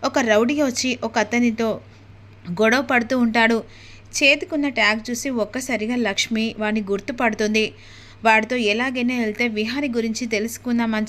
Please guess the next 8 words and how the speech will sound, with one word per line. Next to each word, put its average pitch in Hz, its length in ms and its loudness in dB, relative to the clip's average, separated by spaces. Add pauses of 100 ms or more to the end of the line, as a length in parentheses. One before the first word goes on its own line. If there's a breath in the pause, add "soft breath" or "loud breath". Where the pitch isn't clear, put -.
చెప్పేసి 214 420 -2
వాడి 214 300 0
వెనకాల 220 460 -2
వెళ్తుండగా 220 720 -2 (400 loud breath)
వాడు 233 180 4
అక్కడి 247 340 -4
నుంచి 240 320 -2
సడన్గా 226 460 0